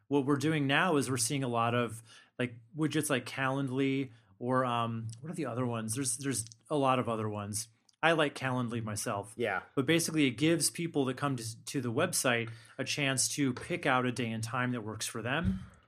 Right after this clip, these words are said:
Speaker 1: And then you can build in, uh, kind of questions that you ask as well to filter people out. So it's a really powerful tool to, um,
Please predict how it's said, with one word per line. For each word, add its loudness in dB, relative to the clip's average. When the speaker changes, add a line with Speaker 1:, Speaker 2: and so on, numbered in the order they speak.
Speaker 1:
And 2
then 2
you 0
can 0
build 2
in, 2
uh, -2
kind -6
of -6
questions -2
that -6
you 0
ask -2
as -4
well -2
to -8
filter -4
people -6
out. -4
So 4
it's 2
a 0
really 4
powerful 2
tool 0
to, -4
um, -2